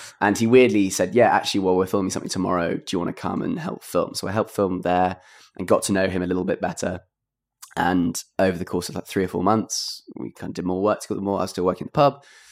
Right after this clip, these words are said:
And then he had this idea to, to kind of break me into London Fashion Week, dressed up as a model.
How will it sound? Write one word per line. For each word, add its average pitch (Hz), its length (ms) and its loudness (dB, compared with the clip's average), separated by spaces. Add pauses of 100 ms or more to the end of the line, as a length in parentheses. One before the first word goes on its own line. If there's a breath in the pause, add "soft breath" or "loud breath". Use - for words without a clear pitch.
(160 soft breath)
And 95 140 0
then 90 140 0
he 90 100 -4
had 90 80 -4
this - 160 -4
idea 87 340 -2
to, 87 260 -6
to - 120 -12
kind 87 160 -6
of 85 80 -10
break 87 180 -2
me 76 100 -6
into 82 160 -8
London 85 260 -6
Fashion - 360 -8
Week, - 280 -12
dressed - 280 -8
up - 140 -12
as 87 80 -10
a - 60 -6
model. 78 440 -8